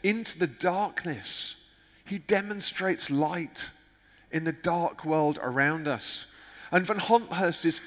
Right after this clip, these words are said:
actually making a, a visual reference here to Exodus thirty-four thirty-five, where Moses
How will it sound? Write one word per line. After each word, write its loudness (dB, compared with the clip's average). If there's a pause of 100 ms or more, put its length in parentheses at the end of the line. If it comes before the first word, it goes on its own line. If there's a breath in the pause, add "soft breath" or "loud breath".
(160 loud breath)
actually 0
making 0
a, 0 (160 loud breath)
a 0
visual 2
reference 0
here -2 (420 loud breath)
to 4
Exodus 2
thirty-four 2
thirty-five, 2
where 4
Moses 0